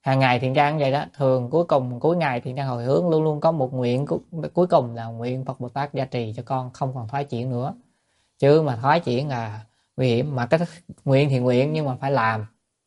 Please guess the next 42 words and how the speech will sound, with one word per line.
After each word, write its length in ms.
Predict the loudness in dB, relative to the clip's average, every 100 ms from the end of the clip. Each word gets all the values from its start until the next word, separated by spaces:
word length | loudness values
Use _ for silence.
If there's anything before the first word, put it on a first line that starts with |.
| _ _ _ _ _
Chứ 100 | 2
quý 40 |
vị 320 | 4 4 4 2
nguyện 340 | 2 2 2
rồi, 160 | 2 2
quý 100 | 2
vị, 260 | 2 2
à, 180 | 2 0
nguyện 300 | 0 0 0
giống 100 | 0
như 340 | 0 0 -2 -2
nhiều 200 | 2 2
người 240 | 2 0 2
nguyện 280 | 0 2
rằng 220 | 2 0 -2
là 300 | -6 -8 -12 _ _ _ -4
nguyện 260 | 2 4 4
cho 100 | 4
con 240 | 4 2 0
được 180 | -6 -2
chánh, 260 | -2 0 -2
gặp 200 | -4 -4 -2
chánh 200 | -4 0
pháp, 380 | 0 0 -2
nguyện 200 | -6 -4
cho 100 | -4
con 220 | -4 -6 -6 -8
được 100 | -6
thầy 140 | -6
tốt. 380 | 2 4 4 0 _ _ _ -4
Mà 60 |
nguyện 280 | -2 0 0
thì 100 | 0
nguyện 260 | 2 2 2
vậy 160 | 2 0
chứ 60 |
mà 100 | -2
gặp 160 | -2 -2
thầy 160 | -4 2
tốt 180 | 2 2
không 160 | -2
thích. 200 | -4 -4